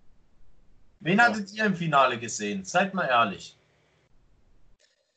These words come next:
Speaker 2: Ganz ehrlich, ich hätte mit Kushida einfach so gerechnet.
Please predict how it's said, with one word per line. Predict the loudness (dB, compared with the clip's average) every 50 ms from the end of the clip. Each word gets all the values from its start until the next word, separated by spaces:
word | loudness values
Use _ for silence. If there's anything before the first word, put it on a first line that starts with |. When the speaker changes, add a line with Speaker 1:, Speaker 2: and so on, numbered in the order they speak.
| _ _
Speaker 2:
Ganz | -12 -10 -10 -6 2
ehrlich, | 2 6 6 6 4 4 0
ich | -10 -4
hätte | -4 0 0 2
mit | 0 0 -2
Kushida | -2 -2 -2 -2 -2 -2 0 2 4 4 4
einfach | 2 0 -2 -6 -4
so | -2 -4 -2
gerechnet. | -2 -2 -2 -2 -4 -4 -10 -10 -10